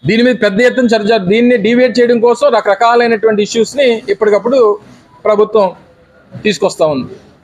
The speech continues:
So ఇది ఆగేటువంటి ఉద్యమం కాదు. ఈ ప్రభుత్వం దిగొచ్చేంత వరకు, ఈ నిర్ణయాన్ని వెనక్కి తీసుకునేంత వరకు రకరకాలుగా వి-, వివిధ రకాలైనటువంటి ప్రొటెస్టులు, సంతకాల సేకరణ కానీ, ర్యాలీలు కానీ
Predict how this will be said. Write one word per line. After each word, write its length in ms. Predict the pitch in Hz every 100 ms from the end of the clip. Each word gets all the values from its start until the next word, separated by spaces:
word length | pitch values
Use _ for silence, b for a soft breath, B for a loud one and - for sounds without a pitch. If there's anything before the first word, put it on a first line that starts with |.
| _ _ _ _ _ _ _ _ _ _ _ -
So 80 | 214
ఇది 500 | 220 196 233 240 226
ఆగేటువంటి 640 | 160 170 196 233 226 214
ఉద్యమం 340 | 202 196 214 208
కాదు. 400 | 202 214 262 - - - - - - 147
ఈ 100 | 202
ప్రభుత్వం 840 | 160 165 180 233 - 233 226 214 - - -
దిగొచ్చేంత 560 | 135 185 233 226 240 202
వరకు, 240 | 208 - - - - - - - - - _ _ 160
ఈ 80 |
నిర్ణయాన్ని 480 | 196 185 208 233 233
వెనక్కి 260 | 190 208 233
తీసుకునేంత 500 | 226 202 233 226 196
వరకు 260 | 185 - - - - - - - - - - _ _ _ - - - 147
రకరకాలుగా 920 | 170 190 185 233 247 233 240 220 202 - - - -
వి-, 180 | 175 165
వివిధ 220 | 202 202
రకాలైనటువంటి 640 | 185 226 233 233 208 214
ప్రొటెస్టులు, 520 | - 196 220 - 170 -
సంతకాల 380 | 175 185 202 190
సేకరణ 380 | 196 185 180
కానీ, 320 | 175 180 180 175
ర్యాలీలు 380 | 165 196 208
కానీ 340 | 180 180 175